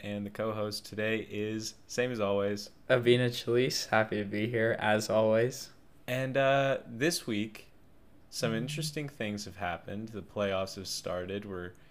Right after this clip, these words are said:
Speaker 1: getting interested. We're getting into playoff basketball now. Very, very exciting. And also, the, uh, the N B A draft lottery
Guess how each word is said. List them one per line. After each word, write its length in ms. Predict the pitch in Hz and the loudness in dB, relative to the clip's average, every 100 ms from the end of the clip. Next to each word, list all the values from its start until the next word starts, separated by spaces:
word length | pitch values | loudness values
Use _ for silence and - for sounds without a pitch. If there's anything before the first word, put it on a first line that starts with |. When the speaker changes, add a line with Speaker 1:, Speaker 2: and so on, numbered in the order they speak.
| - | -12
Speaker 1:
getting 240 | 107 104 101 | -6 -4 -4
interested. 760 | - 98 - 98 - 104 104 | -6 -12 -10 -10 -6 -4 -4
We're 60 | 101 | -6
getting 260 | 101 98 | -6 -6
into 680 | 98 98 98 95 104 98 92 - - | -8 -8 -10 -8 -4 -2 -4 -8 -6
playoff 360 | 95 92 92 | -4 -4 -6
basketball 640 | 92 92 - - - 90 92 | -8 -8 -10 -12 -10 -8 -8
now. 340 | 92 92 101 - - - - - | -8 -8 -10 -14 -20 -20 -20 -6
Very, 200 | 101 95 | -4 -4
very 240 | 95 90 | -4 -6
exciting. 540 | 90 - 92 98 107 98 | -6 -4 -4 -4 -6 -6
And 120 | 101 | -4
also, 420 | 113 - 117 110 | -4 -2 -2 -2
the, 320 | 107 110 107 | -4 -2 0
uh, 340 | 110 113 113 - - - - - - - - | 2 2 0 -4 -12 -20 -20 -20 -20 -20 -6
the 80 | 113 | -4
N 160 | 110 131 | -2 -4
B 260 | 131 120 | -2 0
A 380 | 113 110 107 107 - - - | 2 2 -2 -6 -12 -20 -16
draft 560 | - 104 101 104 104 - | -8 0 2 2 0 -2
lottery 680 | 101 120 135 90 85 - | -2 -2 -2 -4 -6 -10